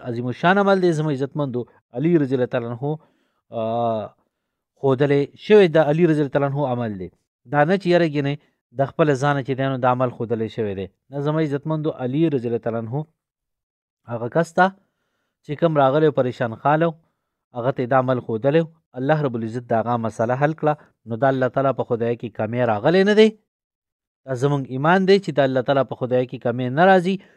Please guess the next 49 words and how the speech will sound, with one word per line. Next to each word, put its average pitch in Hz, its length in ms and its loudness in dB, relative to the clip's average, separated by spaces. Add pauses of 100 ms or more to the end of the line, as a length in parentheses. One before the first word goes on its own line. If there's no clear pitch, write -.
(120)
که 160 100 -10
کمی 165 300 2
دی، 139 140 2
زما 131 280 0
او 170 60 2
ستا 175 240 2
دی، 180 140 2 (320)
نو 135 80 -4
په 127 160 -2
کار 147 280 2
دا 143 120 4
ده 135 80 -2
چې 117 180 -8
پوره 131 140 -2
یقین 185 360 0
سره 165 220 0
موږ 147 180 -6
او 123 160 0
تاسو 131 240 -2
دا 117 120 0
عمل 143 200 2
وکړو 190 220 0 (260)
او 127 80 -2
د 127 80 -2
الله 139 320 0
رب 117 80 -4
العزت 117 400 -8
نه 151 100 -2 (720)
خپل 135 160 -4
حاجتونه 123 520 0 (460)
او 123 140 2 (720)
خپل 151 200 -4
حاجتونه 131 460 -2
وغواړو، 160 400 2
خپل 143 180 -6 (100)
مشکلات 131 440 -6
حل 107 120 -4
کول 123 260 -2
چې - 240 -14
دی 143 100 -4 (180)
وغواړو. 107 440 -2 (380)
دا 143 140 0
عبادت 131 420 2
دی، 180 100 0
د 147 120 2
الله 123 200 -2
تعالی 123 160 0
نه 123 160 -4
غوښتل. 208 360 2